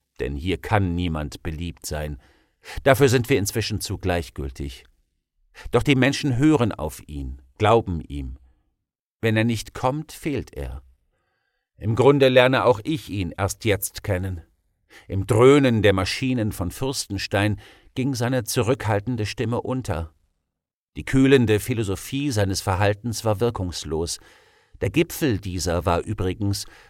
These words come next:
dass das Leben nicht unbedingt das Beste und der Tod nicht unbedingt das Schlimmste unter allen Möglichkeiten sein müsse. Er politisiert nicht viel, stellt nicht gerne fragwürdige Horoskope über die Chancen der Heimreise auf.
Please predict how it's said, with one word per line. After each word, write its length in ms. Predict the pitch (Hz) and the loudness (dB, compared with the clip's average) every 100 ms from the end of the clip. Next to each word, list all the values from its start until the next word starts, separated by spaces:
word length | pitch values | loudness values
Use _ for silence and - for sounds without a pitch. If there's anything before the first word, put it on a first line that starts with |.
| _ | _
dass 140 | 104 | -10
das 180 | - - | -6 -2
Leben 340 | 107 117 113 107 | 2 4 4 2
nicht 220 | 101 - | 0 -2
unbedingt 440 | 127 107 101 98 | -2 0 0 0
das 180 | 92 - | -2 -2
Beste 580 | - 110 - - 143 135 _ | 0 0 0 -4 -4 -6 _
und 160 | - 104 | -8 -4
der 120 | 104 | -2
Tod 360 | - 127 123 - | -2 -2 -2 -4
nicht 260 | 117 - | -4 -4
unbedingt 460 | - 110 101 104 107 | -2 -2 -2 -4 -4
das 100 | 107 | -6
Schlimmste 680 | - 139 147 - - 82 - | -4 -2 0 -2 -2 -2 -2
unter 360 | 85 82 - | -6 -6 -2
allen 260 | 104 98 90 | 0 2 0
Möglichkeiten 800 | 90 85 85 - 95 82 - 80 | -2 -4 -10 -8 -4 -4 -6 -8
sein 300 | 95 87 85 | -6 -4 -6
müsse. 380 | 87 - 90 - _ _ _ _ - - - | -6 -6 -6 -8 _ _ _ _ -20 -12 0
Er 200 | 139 131 | 2 2
politisiert 760 | - 147 143 143 120 151 151 | 0 -2 -2 -4 -2 0 0
nicht 260 | 113 101 - | -2 -4 -8
viel, 360 | - 98 85 82 _ _ _ _ | -10 -6 -6 -8 _ _ _ _
stellt 320 | - 131 123 | 4 6 6
nicht 240 | 139 - | 0 0
gerne 420 | - 117 110 101 87 | 2 4 4 2 -2
fragwürdige 800 | - 95 101 101 95 92 85 90 | 2 4 4 2 -2 0 -2 -2
Horoskope 760 | 78 90 - - 113 117 98 | -2 -4 -4 -4 -2 -2 -2
über 240 | 78 - 82 | -4 -6 -10
die 100 | 76 | -8
Chancen 500 | - 98 101 101 85 | -2 0 0 -2 -4
der 180 | 76 | -2
Heimreise 640 | 90 110 104 80 78 82 - | -2 -2 -2 -2 -4 -6 -6
auf. 320 | 85 80 - | -6 -6 -12